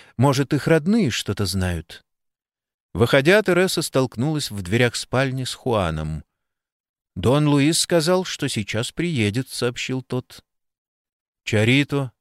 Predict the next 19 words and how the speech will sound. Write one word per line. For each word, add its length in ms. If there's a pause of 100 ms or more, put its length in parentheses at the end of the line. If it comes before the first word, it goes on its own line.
продолжала 580
подвывать. 760 (640)
Донья 440
Брехида 640 (340)
обернулась 580
к 100
детям. 440 (920)
«Так, 540
давайте-ка 800
все 260
по 100
своим 360
комнатам, 640 (260)
здесь 500
больше 380
смотреть 540
не 200
на 100
что». 320